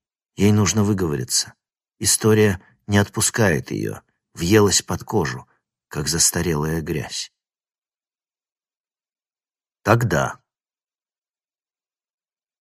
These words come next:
Маша не успела выйти из кабинета, как за ее спиной возникла внушительная фигура Мирошниченко.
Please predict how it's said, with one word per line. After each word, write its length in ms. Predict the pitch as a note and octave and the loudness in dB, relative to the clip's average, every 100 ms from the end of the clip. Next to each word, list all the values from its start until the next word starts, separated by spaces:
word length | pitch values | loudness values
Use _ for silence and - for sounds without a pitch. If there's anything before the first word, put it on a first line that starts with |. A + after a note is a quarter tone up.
| _ | _
Маша 360 | G2+ B2+ C3 B2+ | 2 4 6 4
не 120 | B2 | 4
успела 340 | A2+ - B2+ A2+ | 2 4 4 4
выйти 320 | B2 A2 A2+ | 4 2 0
из 140 | - | 0
кабинета, 500 | A#2 A2 B2 D3+ C3 | 2 2 4 4 2
как 180 | A#2+ A2 | 0 2
за 120 | G#2+ | 4
ее 180 | A2+ A2+ | 4 4
спиной 400 | - A2+ B2 C#3 | 2 2 2 4
возникла 460 | A#2 G2 B2 B2 A#2 | 4 4 0 0 0
внушительная 640 | A2 G2+ A#2+ B2 A#2 A2 | 2 0 0 0 2 2
фигура 300 | - G#2+ A2+ | 0 0 2
Мирошниченко. 920 | G#2 G2+ - G#2 - F2 B1+ - - | 2 2 0 -2 -2 -2 -4 -8 -16